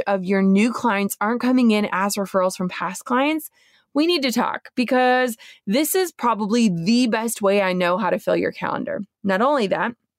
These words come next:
but when referrals are our main way of finding new clients, we're able to really narrow down our niche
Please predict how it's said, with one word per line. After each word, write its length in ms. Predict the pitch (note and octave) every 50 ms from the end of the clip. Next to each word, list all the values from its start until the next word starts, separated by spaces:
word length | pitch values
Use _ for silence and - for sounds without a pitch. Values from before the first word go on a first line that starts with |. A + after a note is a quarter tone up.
| _ _ _ -
but 220 | G3+ A#3+ B3 -
when 240 | A3 G#3 A3+ B3 C4+
referrals 580 | D4 D#4 D#4+ D#4 D4 - G#3+ G3 G#3 A#3+ B3 - -
are 120 | G#3 G3+ G3+
our 140 | G3 G3 F#3+
main 360 | F#3+ F#3 F#3 F#3+ G#3 A3+ G#3+
way 180 | F#3+ F#3 F#3
of 100 | F3+ F#3
finding 300 | - - F3 F#3 F#3 F3+
new 160 | F3+ F3 E3+ E3
clients, 560 | - - F3 E3+ F#3 A#3+ G#4 A4+ A#4 - - - - - - - - -
we're 120 | A3+ A#3 A3+
able 220 | B3+ C4 C#4+ F4+
to 100 | F#4 D#4+
really 380 | A3+ F#3 G3 G#3+ G#3+ A#3 B3 B3
narrow 360 | A3+ G#3 G3+ G3 G3 G#3+ A3
down 200 | G#3 G#3+ G3+ F#3+
our 120 | F#3 F3
niche 440 | F3 E3+ E3+ E3+ F#3 A#3+ D#4 - -